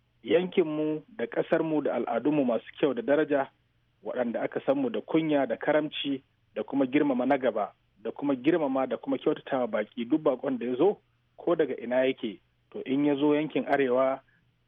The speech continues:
babu shakka kamar ya zo gida ne inda ya baro. To kuma yanki ne wanda aka san shi da dausayi da kuma mutunci da darajawa. Sai aka wayi gari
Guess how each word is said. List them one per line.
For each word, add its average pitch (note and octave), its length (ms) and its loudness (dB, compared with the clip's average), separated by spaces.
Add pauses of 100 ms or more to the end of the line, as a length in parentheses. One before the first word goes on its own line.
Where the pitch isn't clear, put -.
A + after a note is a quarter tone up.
(160)
babu C3 200 -2
shakka C3 340 -2
kamar B2 260 0
ya B2+ 160 2
zo B2+ 140 2
gida C3 260 2
ne B2+ 100 -2
inda A2 260 -6
ya G#2 80 -4
baro. G2 260 -4 (600)
To F#2+ 140 -20
kuma C#3+ 520 2 (120)
yanki D3 360 0
ne C3+ 80 4
wanda C3 220 2
aka A#2 240 -10
san C#3+ 140 2
shi - 140 -6
da G#2+ 300 0
dausayi C#3+ 680 0
da B2 100 -2
kuma B2+ 220 -2
mutunci C#3 420 -2
da A2 60 -4
darajawa. B2 580 0 (480)
Sai C3 80 -2
aka C#3+ 220 0
wayi B2 200 0
gari A#2+ 240 0